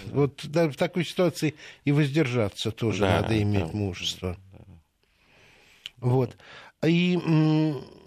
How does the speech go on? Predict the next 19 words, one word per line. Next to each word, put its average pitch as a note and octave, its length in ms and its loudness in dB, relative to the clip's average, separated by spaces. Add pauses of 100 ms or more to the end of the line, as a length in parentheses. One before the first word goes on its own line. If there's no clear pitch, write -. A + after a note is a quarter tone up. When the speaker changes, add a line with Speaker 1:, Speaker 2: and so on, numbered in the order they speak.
(1600)
Speaker 2:
ты G#3 180 0
очень G3+ 560 0 (1700)
ёмко, E3+ 580 0
но D#3+ 140 0
в E3+ 60 -12
то A3 140 -2
же F#3 180 -6
время F3+ 280 2
коротко F3 440 -2
сказал. B2+ 260 -2
Я D3+ 220 4
понял E3+ 360 0
тебя C#3 320 -2
так, E3+ 200 -2
что - 140 -10
ты C3 80 -8
сейчас C3 240 0
занимаешься C#3+ 600 2
аналитикой, C3 840 -2